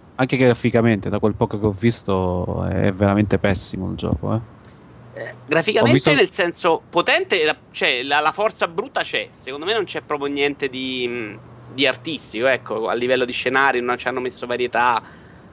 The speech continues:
Speaker 2: Alcuni effetti fa, sono belli, cioè la, c'è un livello nella pioggia e secondo me è una, una delle robe più belle che abbia mai visto, anche nel fuoco.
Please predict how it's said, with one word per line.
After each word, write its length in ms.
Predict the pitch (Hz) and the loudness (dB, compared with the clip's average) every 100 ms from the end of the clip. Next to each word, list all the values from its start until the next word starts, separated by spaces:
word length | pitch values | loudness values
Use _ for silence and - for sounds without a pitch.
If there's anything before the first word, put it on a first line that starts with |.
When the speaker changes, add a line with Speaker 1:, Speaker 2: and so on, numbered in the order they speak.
| - - - - - - - - | -20 -20 -20 -20 -18 -12 -8 -4
Speaker 2:
Alcuni 280 | 131 151 | -2 0
effetti 340 | 147 - 180 185 | 0 0 -2 -2
fa, 200 | 139 92 | -4 -4
sono 180 | 127 117 | -8 -2
belli, 320 | 147 120 104 | 0 0 -4
cioè 180 | - 120 | -2 0
la, 220 | 107 104 | 0 -4
c'è 160 | 110 123 | -4 -6
un 160 | 127 | -4
livello 400 | 127 127 139 139 | -4 2 2 2
nella 220 | 139 135 | -2 -2
pioggia 460 | 123 127 151 165 127 | -2 0 2 0 -2
e 40 | |
secondo 300 | 110 113 110 | -6 -6 -4
me 160 | 127 135 | 0 0
è 100 | 113 | 0
una, 160 | 110 110 | -2 -2
una 220 | 120 120 | -2 0
delle 160 | 117 | 2
robe 320 | 113 117 113 117 | 4 4 2 -2
più 160 | 123 | -2
belle 340 | 110 117 117 117 | 2 4 6 4
che 60 | |
abbia 180 | 113 117 | 4 2
mai 140 | 113 | 0
visto, 360 | 113 131 - 113 | -2 -2 0 2
anche 220 | 120 - | 2 2
nel 160 | 120 113 | -2 -2
fuoco. 400 | - 135 107 | 2 4 4